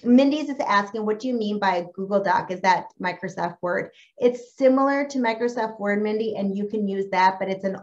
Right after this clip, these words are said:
online, um, basically Word document. So what I like about it is that I can also get it on my phone. I can grab that document in different places. So if I have an idea,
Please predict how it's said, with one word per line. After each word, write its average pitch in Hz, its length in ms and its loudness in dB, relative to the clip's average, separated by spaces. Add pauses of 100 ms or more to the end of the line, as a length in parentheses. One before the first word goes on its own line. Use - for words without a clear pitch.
(100)
online, 190 1200 -2 (360)
um, 175 440 -4 (440)
basically 220 540 4
Word 190 640 -4
document. 214 680 -4 (100)
So 190 600 0 (140)
what 214 120 0
I 208 160 6
like 202 360 0
about 185 280 -2
it 175 260 -4
is 180 140 -8
that 170 340 -4
I 180 80 -6
can 180 200 -12
also 185 360 -6
get 170 220 -4
it 190 100 -4
on 208 140 0
my 247 260 0
phone. 294 500 2
I 196 100 2
can 214 200 -4
grab 202 260 2
that 220 160 -2
document 214 600 -2
in 214 100 -2
different 208 380 -2
places. 202 460 -2
So 196 100 -2
if 190 80 -4
I 190 60 4
have 185 280 -4
an 185 100 -4
idea, 180 680 -2